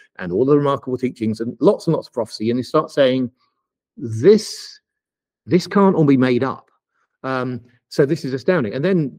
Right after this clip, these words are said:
we can go into archaeology and the fact that so many things from the Bible have been validated by, uh, discoveries. Uh, so I think if we go back to the days of, let's say, Jonathan Edwards, or before that to Calvin and Luther,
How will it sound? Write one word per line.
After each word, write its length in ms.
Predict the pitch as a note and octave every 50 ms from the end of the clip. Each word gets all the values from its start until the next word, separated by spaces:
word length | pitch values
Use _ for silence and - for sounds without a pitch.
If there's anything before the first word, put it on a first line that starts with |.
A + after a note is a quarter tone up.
| _ _ G#2
we 140 | G2 A#2 A2
can 140 | - A2
go 180 | F#2 G2+ G2+ G#2
into 260 | A2 A2 G#2+ A#2 A#2 -
archaeology 760 | G2+ G#2 G#2+ - - A2+ A2 A#2 B2+ B2+ A2+ - B2 A#2 A#2
and 100 | G#2 F#2
the 60 | F#2+
fact 200 | - B2 A#2 -
that 160 | - - - -
so 180 | - B2 A#2
many 160 | A#2 A2+ A2+
things 480 | A2 - A#2 A2+ A2+ A2 A2 A2+ G#2+ -
from 220 | - A2+ G#2 G2+
the 100 | G2+ F#2+
Bible 380 | E2 G#2 G2+ G2+ G2+ G2+ G#2+ G#2
have 240 | - - G2+ - -
been 380 | - G2 F#2+ G2 G2 G2 G#2 - _ _ _ _ _ _ _ _ _ _ _ _ -
validated 880 | F#2+ F2 A#2+ A#2+ C3 B2 A2+ A2+ A#2 B2 A2 - A#2 A2 A2 G#2 G2 - F#2+
by, 400 | F#2 A2+ A2 A2 G#2+ G#2+ G#2+ G#2+ _ _ _ _ _ _ -
uh, 180 | G2+ G2+ F#2
discoveries. 800 | F2 - G#2 - - - D3+ B2 C#3+ E3 E3 D#3+ D#3 B2 - - _ _ _ _ _ _ -
Uh, 380 | G#2 G#2 G2+ F#2+ G2+ G2 F#2 - _ _ _
so 500 | - - - C#3 B2 A#2 A2+ A2+ A2+ A#2 A#2 - _ _ _ -
I 160 | G#2+ C3+ D#3+
think 440 | D3+ - - D3 A#2 G#2 - - - - - _ _ _ _ _ _ _ -
if 160 | B2+ A2 -
we 80 | C#3 A#2
go 220 | A2 C#3 B2 C3
back 260 | A#2+ C3 - - -
to 100 | - B2+
the 80 | A2+ A2+
days 400 | G2 B2 A#2+ A#2+ A#2+ A#2 G#2+ G2+
of, 220 | A2 G2 F2+ -
let's 220 | - A#2 - - -
say, 200 | A#2 G#2+ G#2 G2
Jonathan 400 | - B2+ A#2 A2+ G#2+ - A#2+ A2+
Edwards, 400 | A2 G#2+ G#2 A2 A#2 G#2+ F#2 G#2
or 60 | E2+
before 320 | D#2+ G2 - A#2 A2 G#2+
that 280 | A2+ G#2+ G#2+ G2+ - _
to 280 | - G#2 G2+ G2 G2 F#2
Calvin 500 | - - B2 A2+ A2+ A2+ G2 A2 G#2+ G#2+
and 140 | G#2+ F#2+ F#2+
Luther, 580 | A2+ B2 A#2+ A2 - - A#2 A2+ A2 A2 A2